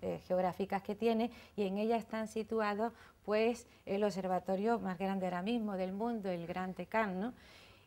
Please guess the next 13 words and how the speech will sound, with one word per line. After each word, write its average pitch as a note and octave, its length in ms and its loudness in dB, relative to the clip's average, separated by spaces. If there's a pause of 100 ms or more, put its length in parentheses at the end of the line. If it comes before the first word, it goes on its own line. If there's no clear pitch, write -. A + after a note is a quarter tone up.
(120)
Y G#3 880 4
es A3 360 2
realmente G#3+ 600 2
un A3 120 2
reclamo G3+ 520 2
turístico A3 680 2
ir A3+ 260 2
a F3+ 120 2
la F3 140 4
isla G#3 200 2
de G#3 80 2
La G#3 180 2
Palma, A3 480 0